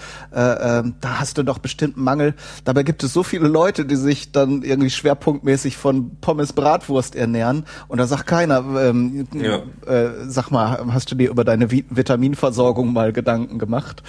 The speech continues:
Speaker 1: Ähm, bei den Vegetariern wird das komischerweise immer sehr stark thematisiert. Äh, und, und da gebe ich dir auch vollkommen recht. Eigentlich Veganer, Vegetarier sind ja Menschen, die sich so überwiegend sehr intensiv mit Ernährung auseinandersetzen. Und da würde ich persönlich mir jetzt noch am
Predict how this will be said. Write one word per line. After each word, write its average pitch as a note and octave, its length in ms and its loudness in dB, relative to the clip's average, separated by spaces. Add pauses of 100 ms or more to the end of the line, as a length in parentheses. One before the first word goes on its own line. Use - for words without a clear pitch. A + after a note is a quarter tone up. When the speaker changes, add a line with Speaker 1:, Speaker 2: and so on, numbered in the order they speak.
(320)
Speaker 1:
Ähm, A#2 340 2
bei B2 120 0
den B2 140 2
Vegetariern C#3+ 720 2
wird C3+ 180 0
das - 260 -4
komischerweise C3 300 0 (360)
immer A#2 260 2
sehr A#2 240 2
stark G#2+ 400 -2
thematisiert. G#2 800 -4 (420)
Äh, A#2 80 2
und, A2+ 260 2
und A#2 180 0
da A#2 80 4
gebe B2 180 2
ich - 100 -4
dir - 140 0
auch B2 80 -4
vollkommen B2+ 400 2
recht. C3 340 0
Eigentlich B2 440 0 (280)
Veganer, A#2+ 480 2
Vegetarier B2 560 2
sind B2+ 180 -4
ja C3 100 2
Menschen, A#2+ 520 -2
die A#2 80 -6
sich A#2 240 -8 (240)
so A#2 380 -4
überwiegend C#3 580 2
sehr C3 340 2
intensiv C#3 480 -2
mit B2 160 2
Ernährung A#2 420 2
auseinandersetzen. A2+ 880 0 (340)
Und A2+ 180 -2
da A#2+ 140 0
würde A#2+ 160 0
ich - 180 -4
persönlich B2 420 0
mir B2 60 0
jetzt A#2+ 200 -2
noch A#2+ 240 -4
am A2+ 200 -2